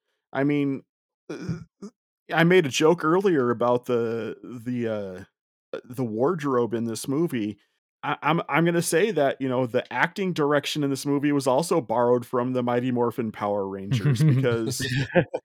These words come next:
Speaker 1: there is a lot of that Power Ranger over the top acting in this movie. I mean,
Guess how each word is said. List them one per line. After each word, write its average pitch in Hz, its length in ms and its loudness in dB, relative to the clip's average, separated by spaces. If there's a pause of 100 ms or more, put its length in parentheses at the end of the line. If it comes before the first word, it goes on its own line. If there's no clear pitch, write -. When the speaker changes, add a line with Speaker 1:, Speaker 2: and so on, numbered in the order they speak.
(480)
Speaker 1:
there 190 300 8
is 139 140 2
a 147 40 4
lot 143 360 4
of 151 180 0
that 127 320 2 (120)
Power 147 300 4
Ranger 131 540 2
over 143 300 2
the 110 120 -4
top 120 400 -4
acting 123 460 -4
in 113 100 -4
this 117 180 -6
movie. 135 320 -8
I 147 80 2
mean, 160 200 2